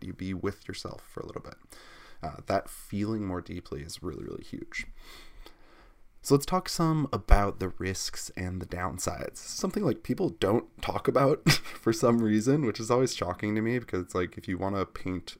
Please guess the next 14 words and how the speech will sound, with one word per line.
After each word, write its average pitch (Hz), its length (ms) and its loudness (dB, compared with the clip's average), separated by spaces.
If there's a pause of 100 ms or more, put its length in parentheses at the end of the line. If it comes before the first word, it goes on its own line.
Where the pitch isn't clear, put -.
a - 60 -8
proper 87 420 0
picture - 640 4
of 87 180 4
microdosing, 98 640 0
you 90 60 -8
should - 360 -4
talk 98 280 -8
about 110 160 -4
the 95 80 -2
risks 95 480 -4
and 98 180 -4
the 92 60 -4
downsides. 107 580 -4